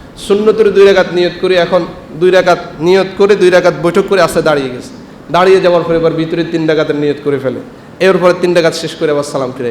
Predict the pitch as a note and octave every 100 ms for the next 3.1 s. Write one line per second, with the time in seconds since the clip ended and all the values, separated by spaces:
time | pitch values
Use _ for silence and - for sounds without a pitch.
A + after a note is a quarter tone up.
0 | - G3 G3 F3 D3+ C3+ C#3 C3+ C3 A#2+
1 | - - - - - E3+ G3 F#3+ F#3 A3
2 | D#3+ C#3 F3 A3+ B3+ B3+ G#3+ G#3+ A3+ F#3+
3 | G3+